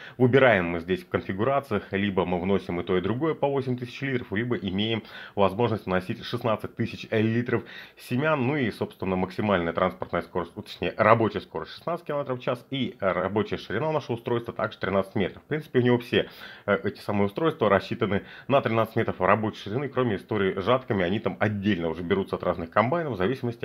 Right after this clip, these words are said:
от ваших предпочтений. Собственно, вот, ребятки, вот эта сеялка, как могли обратить внимание, здесь только семена вносятся, все то же самое, кроме того, максимальной скорости рабочей пятнадцать километров в час.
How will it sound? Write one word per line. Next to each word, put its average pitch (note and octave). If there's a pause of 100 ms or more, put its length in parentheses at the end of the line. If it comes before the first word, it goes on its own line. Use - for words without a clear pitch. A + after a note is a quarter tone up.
от D#2
ваших G#2
предпочтений. F2+ (260)
Собственно, G3+
вот, B2+
ребятки, B2+
вот F#2
эта F#2
сеялка, E3
как -
могли G2
обратить F#2
внимание, B2
здесь C#3
только - (260)
семена D#3
вносятся, D3+
все C3+
то A#2+
же A#2+
самое, D3+
кроме A2
того, G2
максимальной G#2+
скорости G2+
рабочей F2
пятнадцать F#2
километров F2
в -
час. E3+